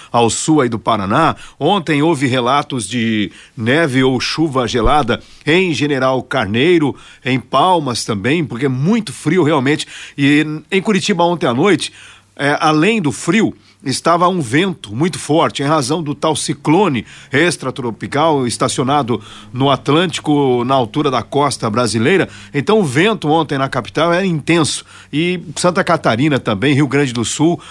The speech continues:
bastante castigados pelo vento, além de todo o frio. E se nós aqui estamos nos incomodando, até sofrendo um pouco, especialmente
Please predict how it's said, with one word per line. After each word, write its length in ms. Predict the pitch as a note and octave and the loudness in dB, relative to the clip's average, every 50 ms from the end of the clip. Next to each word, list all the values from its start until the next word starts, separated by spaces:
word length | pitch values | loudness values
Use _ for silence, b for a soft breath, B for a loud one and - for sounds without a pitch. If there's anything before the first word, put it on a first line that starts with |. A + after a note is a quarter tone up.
| B B - | B B -2
bastante 380 | C3+ C3+ - - E3 D#3+ - | -2 -2 0 0 -2 -4 -2
castigados 760 | - E3 D#3 - - E3+ B2 G#2+ B2+ C#3+ D3 C#3+ B2 A2 - | -2 -2 -2 0 -2 -4 0 2 2 2 2 2 -2 -6 -6
pelo 200 | - - D3+ C3+ | -4 -2 -2 0
vento, 380 | A2 F2+ A#2 D3+ E3+ D3+ - B B B B B | 0 0 0 0 0 -2 -6 B B B B B
além 320 | C#3+ C3+ C#3 D3+ E3 E3 | 0 2 2 2 0 0
de 100 | C3 C#3 | -2 -6
todo 460 | - - - - E3+ G3 G3+ F#3+ D#3 D3 | -10 -12 -4 0 2 2 2 2 0 -4
o 40 | |
frio. 400 | G#2+ - - C3+ B2 B2+ A#2 G2 B B B B B B | -6 -6 -6 -2 -2 -2 -2 -4 B B B B B B
E 140 | B2 C3 C#3 | -2 0 2
se 160 | - - F3+ | 2 2 2
nós 280 | D3 C#3+ E3+ F#3+ D#3+ B2+ | 2 2 2 2 2 2
aqui 260 | C#3 - - D3+ D#3 | 0 -2 0 0 0
estamos 500 | D3 - - - D3 D3+ D3 C3 G#2+ - | 0 0 0 -2 -2 -2 -2 -4 -4 -4
nos 320 | C3+ C#3+ C3 C3+ C3 A2 C3 | -4 -2 0 0 0 0 -2
incomodando, 760 | A#2+ - C#3+ C3+ A#2+ G#2+ F2 E2 C3 D#3 F3+ E3 C#3 A#2+ G2 B B B B B | -2 -2 -2 0 0 0 0 2 2 4 4 2 0 -2 -8 B B B B B
até 300 | - A2+ - C#3+ C#3 C3 | -6 -2 0 0 -2 0
sofrendo 540 | - - D3 A#2+ - - C3+ C3 B2 A2+ | 0 0 -2 -2 0 -2 -2 0 0 -2
um 40 | G2+ | -4
pouco, 460 | F2 - C#3 E3 E3+ - - - - | -4 0 2 2 2 0 -2 -6 -4
especialmente 720 | B2+ A#2+ - - C#3+ B2+ - D3 B2 A#2 B2+ B2+ B2 - | -4 -4 0 0 0 0 2 0 0 2 0 0 -2 -4